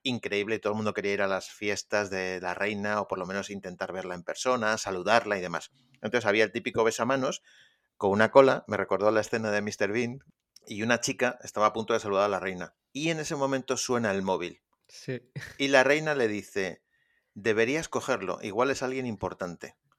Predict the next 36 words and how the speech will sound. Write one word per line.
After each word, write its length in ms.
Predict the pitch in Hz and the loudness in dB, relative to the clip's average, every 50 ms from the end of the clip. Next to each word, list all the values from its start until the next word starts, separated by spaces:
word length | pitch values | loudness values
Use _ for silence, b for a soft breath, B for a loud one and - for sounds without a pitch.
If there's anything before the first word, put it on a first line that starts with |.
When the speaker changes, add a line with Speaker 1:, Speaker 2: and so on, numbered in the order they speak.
| 139 - - | -16 -8 -4
Speaker 2:
<laughs> 480 | 165 156 - - - 151 - - - _ | -4 -4 -4 -6 -8 -12 -12 -12 -6 _
Speaker 1:
Claro, 220 | - 127 131 120 - | 6 6 6 6 6
me, 180 | 117 117 113 | 4 0 0
me 120 | - 120 113 | 0 -2 0
encanta 300 | 107 - 143 147 - 170 | 2 2 2 4 2 0
esta 160 | 147 - 160 | 2 2 2
anécdota 380 | 156 165 170 165 165 165 185 170 | 2 2 0 -2 0 0 0 -2
porque 240 | 139 117 107 104 | -2 -4 -6 -2
¿quién 180 | 101 131 131 143 | 0 0 2 2
va 60 | 147 | 2
a 40 | 131 | 2
ser 160 | - 135 117 | 2 0 0
más 180 | 127 135 131 - | 0 0 -2 -2
importante 680 | 147 135 - 131 123 - - 104 101 92 - 98 92 - | -4 -4 -2 -2 -2 0 -2 -2 -2 -2 -4 -6 -4 -2
que 120 | - 107 | -2 0
la 140 | 101 101 101 | 2 2 2
reina 520 | 110 123 143 147 156 170 202 226 - - - | 2 2 0 0 -2 -4 -6 -6 -8 -6 -2
a 100 | 117 113 | 0 0
una 200 | 120 135 139 131 | 2 2 0 -2
chica 360 | - - 107 - - 104 92 | -2 -6 -6 -4 -4 -4 -2
que 100 | - 120 | 0 2
ha 60 | 123 127 | 2 2
ido 280 | 123 101 104 95 - 101 | 2 2 2 2 2 2
a 60 | 107 | 2
ver 160 | 117 127 110 | 2 2 2
el 120 | 107 104 | 0 -2
jubileo 600 | - - - 110 98 104 107 123 135 151 175 190 - - | -4 -4 -4 -4 -4 -2 -2 0 0 0 0 -2 -4 -4
y 80 | 123 | -4
que 120 | - 120 113 | -4 -2 2
por 200 | - 113 101 - | 2 2 2 2
fin 260 | - 143 139 131 123 | -2 -4 -2 -2 -2
ha 60 | 123 | -2
estado 280 | 117 - - 110 101 104 | -2 0 2 2 2 2
en 60 | 107 | 0
una 160 | 117 117 110 | -2 -2 -2
fiesta 560 | - - - 151 147 - _ - 220 269 262 | -2 -4 -4 -4 -4 -6 _ -4 -4 -4 -4